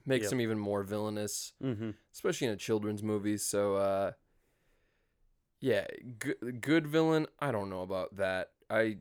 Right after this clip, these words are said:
Speaker 1: but I'm also gonna put him in the same place, right below Lotso, 'cause I think he is, like, the next baddest, most evil of the villains.
Speaker 2: Yeah.
Speaker 1: Um, so yeah, I guess a tie there. And I guess speaking of ties, refresh my memory, 'cause I was looking at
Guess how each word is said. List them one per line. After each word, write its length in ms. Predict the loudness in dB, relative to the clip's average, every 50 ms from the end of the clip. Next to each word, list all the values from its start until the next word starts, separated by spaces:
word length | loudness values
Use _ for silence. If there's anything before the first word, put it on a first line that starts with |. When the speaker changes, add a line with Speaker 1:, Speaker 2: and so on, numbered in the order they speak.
| -10 -6 0
Speaker 1:
but 80 | 0 0
I'm 100 | 2 0
also 260 | -2 -4 -4 -4 -4
gonna 120 | -4 -6 -6
put 160 | -6 -6 -6
him 80 | -6
in 60 | -6 -6
the 60 | -6
same 280 | -6 -6 -6 -6 -8
place, 380 | -8 -6 -6 -4 -4 -6 -4 2
right 180 | 2 2 2 2
below 260 | -2 -4 -4 -4 -4
Lotso, 540 | -4 -4 -6 -6 -8 -6 -6 -4 -6 -6 -6
'cause 120 | -4 -2
I 80 | -2 -2
think 240 | -2 -4 -6 -6 -6
he 180 | -8 -6 -6
is, 220 | -6 -6 -6 -6 -4
like, 280 | -4 -6 -6 -8 -12 -18 -20 -20 -20 -8
the 140 | -6 -4 -4
next 420 | -2 -4 -6 -6 -8 -10 -14 -14 -14 -16 -18 _ _
baddest, 680 | -8 -8 -6 -6 -8 -8 -10 -10 -10 -10 -10 -10 -12 -12 -8
most 440 | -6 -4 -4 -4 -6 -8 -10 -12 -14 -14
evil 360 | -14 -14 -12 -12 -10 -10 -10
of 80 | -8 -8
the 80 | -8
villains. 560 | -8 -8 -8 -8 -8 -8 -10 -10 -12 -14 -16 -14
Speaker 2:
Yeah. 240 | -6 -2 -2 -2 0 -2 -6 -8
Speaker 1:
Um, 200 | -8 -10 -12 -16 _ _ _ _ _ _ _ _ _ _ _ _ _ _ _ _ _ _ _ _ _ _ _ _ _ _ _ _
so 160 | -2 2 4 4
yeah, 180 | 6 6 6
I 80 | 4 4
guess 240 | 2 2 2 2 -2
a 60 | -4
tie 380 | -6 2 6 8 8 8 8
there. 360 | 8 8 8 8 8 8 6 6
And 100 | 4 4
I 80 | 4
guess 160 | 4 4 4 2
speaking 400 | 0 -2 -2 -4 -4 -2 -2 -2
of 100 | -2 -2
ties, 560 | -4 -2 2 4 6 8 8 6 4 2 -4 -8 -2
refresh 580 | 0 0 0 0 -2 2 6 6 6 6 6 2
my 120 | 0 0
memory, 420 | 2 0 -4 -6 -8 -10 -10 -12
'cause 140 | -10 0 4
I 80 | 6 6
was 120 | 6 6 2
looking 260 | 0 0 0 0 -2
at 100 | -2